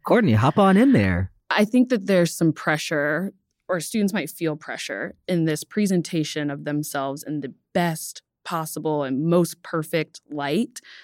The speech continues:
Speaker 2: on the application. I think that there's this air of perfection that needs to be there. And that's not true, in that maybe in that effort of being perfect,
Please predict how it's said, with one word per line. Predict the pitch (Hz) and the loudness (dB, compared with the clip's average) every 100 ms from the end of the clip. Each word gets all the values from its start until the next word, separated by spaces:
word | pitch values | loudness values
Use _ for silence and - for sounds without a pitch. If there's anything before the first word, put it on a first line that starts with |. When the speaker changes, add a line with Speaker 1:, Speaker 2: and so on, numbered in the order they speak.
| - _ _ | -20 _ _
Speaker 2:
on | 175 170 | 2 4
the | 165 | 2
application. | 151 165 160 156 - 240 | 0 -4 -4 -4 -2 0
I | 190 | 0
think | 165 165 - | -2 -4 -4
that | 147 - | -8 -4
there's | 160 156 | -4 -4
this | - 151 - | -6 -8 -6
air | 143 165 160 | -4 -2 -2
of | 156 _ - | -4 _ -10
perfection | 165 - 190 - 165 143 | -8 -4 -4 -4 -4 -2
that | 98 | 0
needs | 165 160 - | 0 0 -2
to | 160 | -6
be | 147 127 123 175 | -4 -2 -4 -8
there. | - 156 107 78 76 180 - - _ _ _ _ - | -6 -4 -4 -6 -8 -10 -18 -20 _ _ _ _ 0
And | 220 | 2
that's | 226 226 | 2 2
not | 208 185 - _ _ | 0 0 -4 _ _
true, | - - 240 160 135 117 196 - _ - | -10 0 2 4 2 2 0 -2 _ -4
in | 196 185 | 0 2
that | 170 160 160 - - _ _ _ _ _ _ _ _ _ _ _ _ _ _ _ _ _ _ | 2 0 -2 -6 -18 _ _ _ _ _ _ _ _ _ _ _ _ _ _ _ _ _ _
maybe | 202 208 208 | 2 4 4
in | - 190 | 4 4
that | 170 - - | 4 2 0
effort | 220 - 185 - | 0 2 0 0
of | 160 160 | -4 0
being | 208 202 170 | 2 4 2
perfect, | 165 185 185 - 156 | 0 -2 -2 0 -2